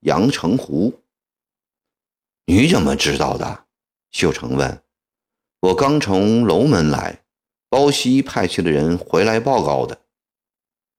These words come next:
”“他们到阳澄湖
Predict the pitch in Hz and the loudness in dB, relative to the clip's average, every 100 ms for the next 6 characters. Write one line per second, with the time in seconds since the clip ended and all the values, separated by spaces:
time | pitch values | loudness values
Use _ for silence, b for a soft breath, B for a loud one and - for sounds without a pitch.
0 | _ _ _ _ _ _ _ _ _ _ | _ _ _ _ _ _ _ _ _ _
1 | _ - 143 165 156 107 87 135 135 143 | _ -4 0 2 2 2 2 0 0 0
2 | 170 - 73 87 185 | -2 -4 -4 0 -2